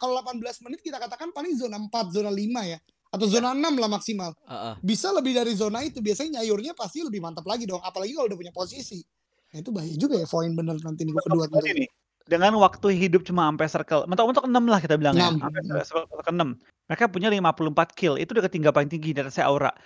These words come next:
Speaker 3: Bayangin kalau mereka bisa nge-finish game, udah ngerti cara nge-close game gimana, udah paham bagaimana bisa capai late game. Gue yakin Ion Esport bakal punya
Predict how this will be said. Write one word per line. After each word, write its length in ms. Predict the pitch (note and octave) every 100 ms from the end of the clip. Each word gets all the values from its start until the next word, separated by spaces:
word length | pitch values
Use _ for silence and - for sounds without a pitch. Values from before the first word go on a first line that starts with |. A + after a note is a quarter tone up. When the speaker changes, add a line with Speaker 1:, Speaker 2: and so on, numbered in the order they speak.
| _ _
Speaker 3:
Bayangin 400 | E3 D#3 D#3+ E3
kalau 160 | D#3+ D#3+
mereka 160 | D#3
bisa 160 | A3 F#3+
nge-finish 400 | D#3 D3 D#3+ D3 -
game, 160 | D3+
udah 160 | D#3 E3
ngerti 320 | F3+ F#3+ G#3
cara 160 | E3 D#3
nge-close 320 | D#3 D#3 -
game 240 | F3+ G3
gimana, 480 | D3+ C3+ B2 B2+ G3+
udah 240 | F3 D#3 D3+
paham 400 | E3 - A#3 G#3+ - - -
bagaimana 300 | E3 E3+ E3
bisa 80 | D#3+
capai 240 | E3 E3
late 240 | D#3 G3 D3+
game. 240 | C#3+ B2 - -
Gue 160 | - A3
yakin 400 | C#3 - F3+ -
Ion 240 | E3+ E3
Esport 320 | G3 - E3+ -
bakal 240 | D3+ F#3+
punya 400 | F3+ E3 F3 G3